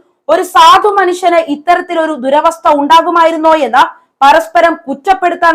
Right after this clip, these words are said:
ശ്രമിക്കുന്നവർ ചിന്തിക്കണം. ഇവിടെയാണ് ഉമ്മൻചാണ്ടി സർക്കാരിന്റെ കാലത്ത് നടത്തിയ ഓപ്പറേഷൻ ആനന്ദിയുടെ പ്രസക്തി. പ്ലാറ്റ്ഫോമുകൾക്ക് അടിയിലുള്ള തുരങ്കത്തിലെ മാലിന്യം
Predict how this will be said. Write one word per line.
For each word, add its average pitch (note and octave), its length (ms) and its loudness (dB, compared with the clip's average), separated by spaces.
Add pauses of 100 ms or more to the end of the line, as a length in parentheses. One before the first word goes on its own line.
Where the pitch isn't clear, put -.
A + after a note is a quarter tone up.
ശ്രമിക്കുന്നവർ D4+ 560 -4 (100)
ചിന്തിക്കണം. A3+ 520 -2 (580)
ഇവിടെയാണ് C#4 480 2 (160)
ഉമ്മൻചാണ്ടി D#4 580 0 (100)
സർക്കാരിന്റെ D4+ 480 0 (100)
കാലത്ത് D4 380 0
നടത്തിയ C4+ 340 0 (540)
ഓപ്പറേഷൻ E4 600 2
ആനന്ദിയുടെ C#4+ 480 0
പ്രസക്തി. A3 460 -8 (540)
പ്ലാറ്റ്ഫോമുകൾക്ക് F#4+ 840 0 (200)
അടിയിലുള്ള D#4+ 500 0 (100)
തുരങ്കത്തിലെ D4+ 560 0 (140)
മാലിന്യം D#4+ 500 0